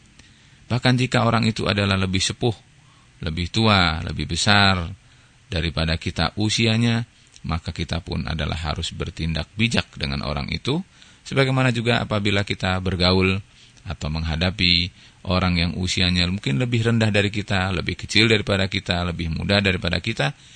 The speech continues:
kita pun harus mempunyai sikap yang disebut dengan bijak. Tentu, dan ini adalah sikap yang umum, di mana setiap kita harus memilikinya.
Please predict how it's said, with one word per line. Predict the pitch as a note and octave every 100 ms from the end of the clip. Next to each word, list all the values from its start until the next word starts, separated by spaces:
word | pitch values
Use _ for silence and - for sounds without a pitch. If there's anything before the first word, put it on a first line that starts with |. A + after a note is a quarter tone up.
| -
kita | - C#3 C#3
pun | C3+
harus | B2 A2 -
mempunyai | G2+ F#2+ G2 F#2 F2+
sikap | F#2+ - F#2 F2+
yang | E2
disebut | E2+ E2+ E2+ E2+
dengan | C#2+ D#2 D#2 E2
bijak. | F2+ - - _ _ _ - - -
Tentu, | F2 F2 A2 B2+ B2+ B2+ - - - -
dan | E2
ini | C2+ F#2 F2+
adalah | E2 E2 D#2+ D#2+ D#2+
sikap | D#2+ - - F2+ -
yang | D2+ D2+ F#2
umum, | G#2 G2+ D#2+ F2+ - _ _ _ _
di | -
mana | E2+ E2 F2 E2+ E2+
setiap | - - D2+
kita | - D#2+ D#2
harus | F2+ B2 B2+
memilikinya. | G2+ F#2 F2 E2 E2+ - D2+ C2+